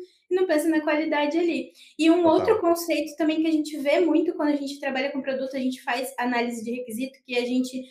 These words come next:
Speaker 1: tá ali com o cliente entendendo o, o que ele precisa,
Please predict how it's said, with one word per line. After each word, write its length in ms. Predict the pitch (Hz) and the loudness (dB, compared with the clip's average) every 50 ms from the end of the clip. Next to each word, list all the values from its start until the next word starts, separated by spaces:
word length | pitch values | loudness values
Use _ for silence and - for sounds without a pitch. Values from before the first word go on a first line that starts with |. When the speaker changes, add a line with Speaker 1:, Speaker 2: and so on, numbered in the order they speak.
| _ _ _ | _ _ _
Speaker 1:
tá 140 | - 269 294 | -2 0 0
ali 260 | 339 320 302 294 - | 2 0 0 -2 0
com 120 | - 285 285 | -2 -4 -4
o 40 | 294 | -4
cliente 460 | 294 277 247 262 285 285 - - 285 | -6 -6 -4 -4 -4 -4 -4 -4 -4
entendendo 540 | 269 277 294 277 269 262 262 240 269 320 320 | -4 -2 -2 -2 -2 -2 -2 0 0 2 2
o, 320 | 311 294 285 - - 247 | 2 2 0 0 -2 -4
o 60 | 254 262 | -4 -2
que 100 | - 277 | -2 0
ele 140 | 262 269 | 0 0
precisa, 760 | 269 - 247 254 254 - - - 247 285 349 339 302 226 - | -2 -2 -4 -4 -6 -6 -8 -8 -4 -2 -2 -2 -2 -4 -6